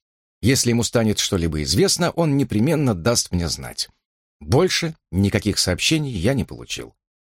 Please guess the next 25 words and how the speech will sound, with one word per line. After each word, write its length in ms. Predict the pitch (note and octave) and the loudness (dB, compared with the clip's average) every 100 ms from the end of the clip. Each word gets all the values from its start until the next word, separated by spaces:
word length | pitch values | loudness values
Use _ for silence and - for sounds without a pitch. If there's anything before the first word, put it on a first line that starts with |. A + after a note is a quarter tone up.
| _ _ - | _ _ 0
Послевоенный 680 | F3+ - C#3 B2 D#3+ D3 B2 | 2 4 4 4 2 2 2
Лондон 500 | A#2+ D#3 C#3+ C#3 A#2 | 4 4 2 2 2
мне 280 | F#2 A#2+ | 2 2
разонравился, 880 | B2 A2+ G#2 F#2 A2+ F#2+ E2 - B1+ - - | 2 2 2 2 2 2 0 -2 -4 -12 -10
его 280 | D#2 F#2 | -2 2
обитатели 480 | B2 G#2 A2+ G#2+ G2 | 2 2 0 0 0
тоже. 460 | F#2 A2 E2+ C2+ - _ _ _ _ _ _ _ _ | 0 0 0 -4 -8 _ _ _ _ _ _ _ _
И 60 | A3 | 2
я 180 | G#3 D3+ | 4 4
решил 380 | C#3+ - C3 - | 2 2 2 2
обрезать 500 | A#2+ A#2+ A#2+ E2+ - | 2 2 0 -2 -2
концы 480 | F#2 - E2+ C2+ _ _ _ | -2 0 -2 -4 _ _ _
и 140 | G#3+ F3+ | 2 4
уехал 480 | G#2 G#2+ - F2+ | 4 2 0 -2
в 60 | D2+ | -2
Америку. 500 | D2 B1 - - - _ _ _ _ _ - | -4 -6 -10 -16 -20 _ _ _ _ _ -4
Вновь 560 | F2 A#2 G3 - - _ _ _ | 2 2 2 0 -8 _ _ _
я 160 | F#2+ B2 | 2 2
свиделся 520 | - E3 D3+ C3+ G#2+ | 4 2 2 2 0
с 80 | - | 0
Виктором 400 | A2 - A#2 G2+ | 0 0 0 2
почти 480 | A2+ G2+ - G3 F3+ | 0 -2 -2 -2 0
через 380 | B2 G#2+ E2+ | 0 0 0
двадцать 560 | D2 F#2+ B2+ - G#2 - | -2 -2 0 -2 -2 -4
лет. 480 | D2+ - _ - | -10 -10 _ -18